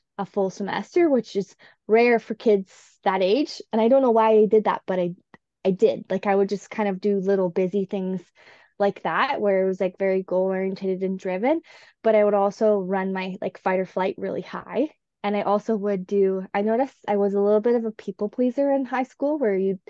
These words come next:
really no-, didn't wanna stir the pot. So you kind of revolve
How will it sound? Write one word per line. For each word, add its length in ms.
really 280
no-, 200
didn't 160
wanna 200
stir 300
the 100
pot. 380
So 120
you 80
kind 240
of 120
revolve 520